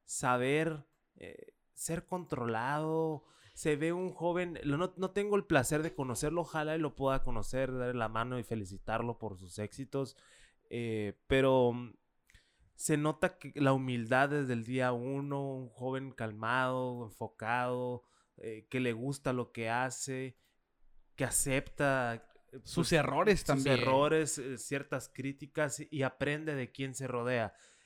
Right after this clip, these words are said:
Speaker 1: Eh, yo me acuerdo, tengo muy grabado en la cabeza una imagen que sale con Clayton Kershaw, como que
Speaker 2: Ajá.
Speaker 1: a plati-, a platicando de la
Speaker 2: Sí,
Speaker 1: curva,
Speaker 2: sí, sí.
Speaker 1: y le dice Kershaw, "No, agárrala así", y ya está Julio viendo la pelota y dice, "Ok,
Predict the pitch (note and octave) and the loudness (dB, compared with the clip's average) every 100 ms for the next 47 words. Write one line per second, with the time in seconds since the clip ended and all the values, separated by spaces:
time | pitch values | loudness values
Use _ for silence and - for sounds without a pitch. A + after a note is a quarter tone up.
0 | - _ - E3 B2+ D#3 F3 - F3 E3 | -20 _ -14 -8 -2 0 0 2 2 2
1 | E3 D#3+ D#3 D#3 D3+ D#3 E3 D#3 - C#3+ | 0 -2 -2 -2 0 2 0 -2 0 2
2 | C3+ C#3 C#3+ B2+ A#2+ B2 B2+ B2+ C#3 C3 | 4 4 0 -2 -2 0 0 -2 -6 -4
3 | B2 A#2 B2 C3 - - _ A#2 - B2+ | -2 -4 -4 -10 -12 -20 _ -6 0 2
4 | C3+ A2+ A#2 A#2 - A#2 - A#2 A2 B2 | 2 -2 -2 -4 -4 -6 -4 -4 -4 -8
5 | A#2 - _ - A#2+ A#2+ B2+ C3 B2 A2+ | -10 -10 _ -2 2 4 2 0 0 0
6 | A#2 A#2 A#2 A#2 - B2 B2 G#2+ - - | -2 -4 0 -2 0 0 2 0 -2 0
7 | C3 C3 C3+ B2 B2 A#2+ C3+ D3 A#2 A2+ | 2 6 8 8 8 6 2 0 0 0
8 | A2+ A#2+ B2 A2+ G#2 A2+ A2 A2 A2+ F#2+ | 0 -4 -2 -4 -4 -6 -6 -6 -6 -8
9 | - - A2+ G#2+ A2 A2+ A2 - B2 C3 | -10 -8 -8 -8 -8 -6 -4 -4 -2 2
10 | C3+ C3+ C3+ C#3 C3 - A#2 - C3 A2 | 4 4 4 4 2 2 -4 -2 -6 -6
11 | A2+ | -10